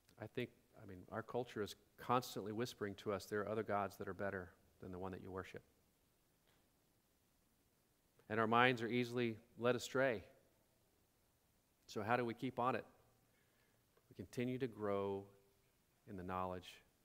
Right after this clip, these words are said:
of God. Practically speaking, where do you do that? Well, you do that in the church that God has given birth to,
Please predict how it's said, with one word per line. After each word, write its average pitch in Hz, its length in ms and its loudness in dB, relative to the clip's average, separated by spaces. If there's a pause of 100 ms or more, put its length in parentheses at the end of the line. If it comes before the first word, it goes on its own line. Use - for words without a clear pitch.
(160)
of 92 100 -16
God. - 320 -8 (1300)
Practically 147 420 10
speaking, 117 560 0
where 92 180 -2
do 113 60 -4
you 135 100 -8
do 147 180 -6
that? 185 280 -6 (3500)
Well, 90 160 -8
you 101 140 -10
do 98 220 -8
that 101 260 -2 (380)
in 90 80 -10
the 87 80 -12
church - 360 0
that - 140 -6
God 107 280 4
has 110 180 -2
given 117 240 0
birth 120 300 2
to, 92 220 -4